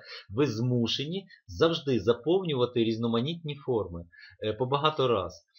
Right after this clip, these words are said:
І вносити своє ім'я, свій емейл, свою адресу, свої дані платіжних карт, ну і так далі.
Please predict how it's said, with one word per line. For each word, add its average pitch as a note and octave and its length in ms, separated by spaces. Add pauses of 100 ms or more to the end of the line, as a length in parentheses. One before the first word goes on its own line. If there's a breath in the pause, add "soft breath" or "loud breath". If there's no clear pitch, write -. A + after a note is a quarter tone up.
(180 loud breath)
І B2 100
вносити E3 480
своє C#3+ 360
ім'я, B2+ 560
свій C#3 340
емейл, C3 460
свою C#3 380
адресу, B2+ 580
свої B2 380
дані C3 360
платіжних C3 640 (100)
карт, C3 320 (300 loud breath)
ну C#3+ 120
і A#2+ 60
так G#2 240
далі. G2+ 420